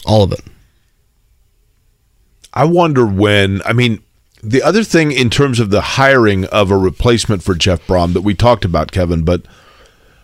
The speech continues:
Speaker 2: does Purdue need to, Purdue has one advantage here. Maybe only one, but they have one. And that is,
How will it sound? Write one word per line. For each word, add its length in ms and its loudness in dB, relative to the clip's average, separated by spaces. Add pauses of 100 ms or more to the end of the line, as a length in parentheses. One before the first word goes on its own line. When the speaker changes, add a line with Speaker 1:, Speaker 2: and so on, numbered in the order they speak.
(220)
Speaker 2:
does 180 2
Purdue 380 2
need 360 2
to, 340 0 (680)
Purdue 340 4
has 300 4
one 680 2 (1600)
advantage 500 2
here. 280 -4 (160)
Maybe 280 4
only 180 6
one, 200 6
but 100 -2
they 60 6
have 120 4
one. 280 2 (840)
And 100 0
that 180 4
is, 420 2